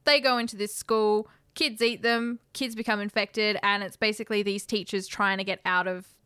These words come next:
this school that is now filled and locked in with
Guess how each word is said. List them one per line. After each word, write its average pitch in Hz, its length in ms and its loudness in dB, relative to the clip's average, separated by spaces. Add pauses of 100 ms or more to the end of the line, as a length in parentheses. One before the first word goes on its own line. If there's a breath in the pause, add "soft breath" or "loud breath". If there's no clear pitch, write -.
(120)
this 190 160 0
school 208 400 0
that 185 140 -2
is 190 160 -6
now 185 160 0
filled 196 440 0
and 180 200 -4
locked 220 320 2
in 208 380 0
with 190 300 -2